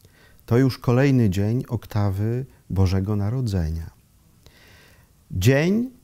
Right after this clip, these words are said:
w który jest dłuższy niż ten, który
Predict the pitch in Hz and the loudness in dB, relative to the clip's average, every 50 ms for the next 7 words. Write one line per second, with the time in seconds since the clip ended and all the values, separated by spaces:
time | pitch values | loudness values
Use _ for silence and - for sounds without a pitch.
0 | _ - - - - - 147 147 147 143 147 147 147 147 147 147 143 - - - | _ -20 -20 -20 -2 2 4 4 6 6 6 4 4 4 2 0 -2 -4 -4 -2
1 | 123 131 - 123 143 208 247 226 156 - - - - - - - - - - _ | -2 0 0 0 2 4 4 4 4 2 -2 -4 -4 -4 -4 -6 -8 -10 -14 _
2 | - - 110 113 127 - - - - 135 127 143 160 - - - 160 147 147 147 | -8 -2 -2 -2 -2 -2 -6 -4 -2 -2 0 0 -2 -4 -4 -4 -2 -2 -2 -2
3 | 151 170 170 180 180 | -2 -4 -4 -6 -8